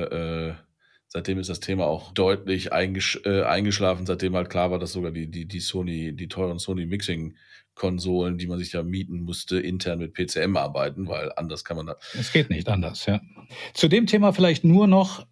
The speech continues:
Speaker 2: ähm, wie gesagt, ich bin bekennender D-S-D-Hasser und habe mich, äh, bis zur momentanen Gerätegeneration auch immer geweigert, da in irgendeiner Art und Weise an D S D ranzugehen. Äh,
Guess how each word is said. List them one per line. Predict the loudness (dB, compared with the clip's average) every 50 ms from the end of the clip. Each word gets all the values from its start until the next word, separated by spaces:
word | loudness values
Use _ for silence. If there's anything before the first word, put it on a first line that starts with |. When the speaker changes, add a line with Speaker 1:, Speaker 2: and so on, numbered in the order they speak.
| 2 6
Speaker 2:
ähm, | 6 8 8 8 8 6 6 6 4 2 -4 _ _ _ _ -8
wie | -2 2 4
gesagt, | 6 8 6 6 4 4
ich | -2 -4 -4 _
bin | 4 8 8 10 10 10 8 6 4
bekennender | 2 4 4 6 6 8 6 6
D-S-D-Hasser | 6 4 4 4 4 4 4 6 6 6 6 4 4 4 4 4 4 6
und | 4 2 2 4
habe | 4 4 6 6 4
mich, | 4 4 4 2 2 0 -4 -6 -2 0
äh, | 2 4 4 6 4 4 2
bis | 0 -2 2 2 2 2 2 -2 -4 2
zur | 4 6 6
momentanen | 8 8 8 8 6 6 6 4 4 4 4
Gerätegeneration | 2 4 4 4 4 4 4 4 4 4 4 4 2 0 0 2 0 0 2
auch | 2 2 2
immer | 2 2 4
geweigert, | 2 2 2 2 2 4 4 4 2 2 -4 -2 0
da | 0 0 2
in | -2
irgendeiner | 0 0 0 0 0 0 0 -2 -2 -2
Art | -4 -6 -6 -6
und | -6
Weise | -6 -4 -2 -2 -2
an | -4
D | -4 -6 -8
S | -10 -10
D | -8 -6 -6
ranzugehen. | -4 -4 -4 -4 -6 -10 -8 -6 -4 -4 -4 -6 -10 -14 -14 -14 -16 -12 -4
Äh, | 2 2 4 4 2